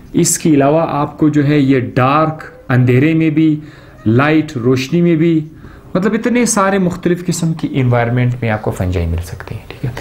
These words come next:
And then we come to the size। Size में क्या है? फंजाई में size इसका variable है, कभी बहुत छोटा microscopic तो कभी बड़े size के जो आ-, आपको आंख से नज़र आ सकते हैं।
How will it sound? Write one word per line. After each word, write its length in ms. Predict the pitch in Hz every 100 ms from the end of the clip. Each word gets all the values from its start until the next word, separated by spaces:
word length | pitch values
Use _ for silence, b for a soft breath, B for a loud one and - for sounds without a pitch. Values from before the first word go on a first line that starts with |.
| B B B
And 220 | - 165 196
then 160 | 190
we 100 | 185
come 160 | 170 151
to 80 | 104
the 160 | -
size। 600 | - 98 - - - -
Size 440 | - 160 220 269 208
में 160 | 143
क्या 120 | -
है? 140 | 87 87 B B B - -
फंजाई 800 | - 120 110 107 131 175 190 190
में 380 | 180 175 165
size 400 | 151 170 165 160
इसका 220 | 160 - 143
variable 580 | 123 123 131 131 113
है, 140 | 95 -
कभी 360 | 135 135 139 123
बहुत 420 | 110 117 120 120
छोटा 440 | 123 117 120 113
microscopic 840 | 110 113 117 120 - 120 123 113 - - - -
तो 80 | 135
कभी 360 | 127 123 131 165 - - -
बड़े 340 | 117 151 165
size 260 | - 135 131
के 100 | 143
जो 120 | 139
आ-, 140 | 117 - B B -
आपको 260 | 143 - 139
आंख 200 | 143 -
से 140 | 120
नज़र 240 | 110 110
आ 120 | 92 98
सकते 360 | - - 104
हैं। 100 | 98